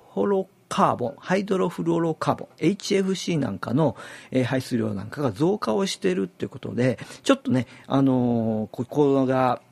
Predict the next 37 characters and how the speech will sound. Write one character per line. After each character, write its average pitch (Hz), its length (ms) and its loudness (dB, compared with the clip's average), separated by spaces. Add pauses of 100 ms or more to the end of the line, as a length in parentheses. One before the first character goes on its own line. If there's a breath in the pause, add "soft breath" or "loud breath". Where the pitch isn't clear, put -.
え 104 480 -4
ー、 - 20 -10
削 127 260 -4
減 123 340 2
を 117 240 0 (120)
打 131 60 -6
ち - 120 -4
消 202 100 6
し - 60 -4
て 190 100 2
い 165 40 2
る 170 80 -2
と - 140 -6
い - 20 2
う - 20 4
よ 139 80 2
う - 20 -2
な - 40 -4
と - 120 -8
こ 196 100 2
ろ 220 100 4
が - 240 -2
あ - 60 -10
り 104 60 -12
ま - 100 -12
す。 - 140 -14 (480 loud breath)
で、 175 200 6 (200 loud breath)
え 175 160 4
ー 175 40 0
と、 - 140 2
そ 196 160 4
れ 220 140 6
ぞ 247 140 2
れ 233 120 4
で 135 140 2
す - 160 -4
ね、 123 560 2